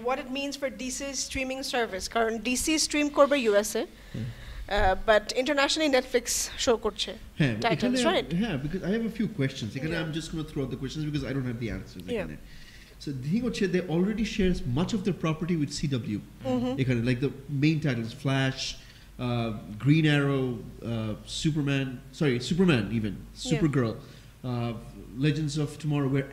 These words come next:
Speaker 2: Atom is there, অনেক কিছু, এতগুলো ক্যারেক্টার। They're all over the place। Then they go and, uh, give their Titans এখন নতুন করে আসছে। And Doom Patrol's coming in, Swamp Thing is coming in, Birds of Prey is coming in। এই এতগুলো সিরিজ আসছে, but how do they plan to generate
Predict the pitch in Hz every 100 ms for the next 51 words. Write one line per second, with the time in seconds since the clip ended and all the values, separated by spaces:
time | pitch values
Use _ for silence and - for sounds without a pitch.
0 | 131 147 147 131 123 127 120 156 180 175
1 | - - 165 208 190 175 135 117 120 -
2 | - - - 135 139 160 190 196 160 131
3 | 127 156 - 156 156 151 151 135 127 135
4 | 160 123 131 131 123 127 131 147 139 139
5 | 135 127 - - 151 - 180 165 151 127
6 | 135 120 120 113 175 - - - 160 151
7 | 147 120 208 208 214 - 151 - 135 131
8 | 131 131 127 - 160 - 165 143 135 139
9 | 127 123 131 123 - - - - - 127
10 | 175 190 190 - 175 156 131 135 127 143
11 | - 151 160 156 - 233 226 226 196 160
12 | 147 - 170 147 143 - - - - -
13 | 151 208 220 208 - 196 180 208 185 165
14 | - - - - - - 135 160 165 170